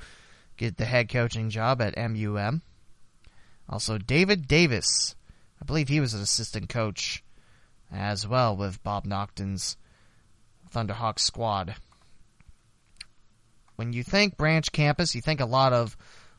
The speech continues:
local kids getting a chance to play. And there are three Valley View Spartans on there. Cooper Nolte is a former Valley View Spartan. He's the all-time scoring leader at Miami Middletown. I got to call a season and a half of him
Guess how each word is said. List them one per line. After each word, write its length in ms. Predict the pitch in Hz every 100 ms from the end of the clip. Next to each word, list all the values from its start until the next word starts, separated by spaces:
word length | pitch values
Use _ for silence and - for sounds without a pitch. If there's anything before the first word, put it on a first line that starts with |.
| -
local 360 | 127 135 123
kids 340 | 117 131 127 127
getting 220 | 117 113
a 60 | 107
chance 360 | - 123 120
to 100 | -
play. 440 | - 113 117 147 - - _ -
And 220 | 95 98
there 180 | 98 127
are 380 | 104 127 127 123
three 320 | - 175 233
Valley 320 | 156 143 139
View 180 | 123 117
Spartans 500 | 107 - 117 80 104
on 220 | 113 110
there. 240 | 107 127 180 - - - - - _ _ -
Cooper 260 | - 147 131
Nolte 400 | 135 135 - 127
is 100 | 117
a 80 | 113
former 340 | 135 127 117
Valley 300 | 110 123 117
View 140 | 110
Spartan. 420 | 107 - 113 147 143
He's 220 | 101 87
the 100 | 98
all-time 600 | 101 101 - 113 107 104
scoring 540 | - - 151 160 139 117
leader 340 | 107 110 135
at 280 | - 101 95
Miami 340 | 98 101 104
Middletown. 640 | 101 104 98 - 110 117 180 - - - - -
I 80 |
got 220 | 101 101 -
to 60 |
call 580 | - 110 107 104 101 107 - - - _ - _ _ -
a 40 |
season 340 | - 120 110
and 20 | 104
a 40 |
half 420 | 113 120 113 -
of 220 | 107 98
him 320 | 107 104 110